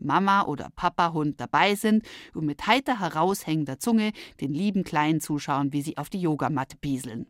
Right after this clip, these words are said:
Was da maximal eine schöne Bescherung ist und noch kein Territorial Pissing.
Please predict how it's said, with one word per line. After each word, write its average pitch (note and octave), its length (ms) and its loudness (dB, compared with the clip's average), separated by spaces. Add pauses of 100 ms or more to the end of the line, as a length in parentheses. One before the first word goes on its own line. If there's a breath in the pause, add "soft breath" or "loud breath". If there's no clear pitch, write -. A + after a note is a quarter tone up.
(640 loud breath)
Was D3+ 160 -8
da C3+ 180 -2
maximal D3 600 -4
eine D3+ 260 -6
schöne F#3 400 -2
Bescherung E3+ 680 -4
ist - 340 -6
und C#3 120 0
noch C3 200 -4
kein C3+ 280 -6
Territorial B2+ 840 -4
Pissing. - 560 -10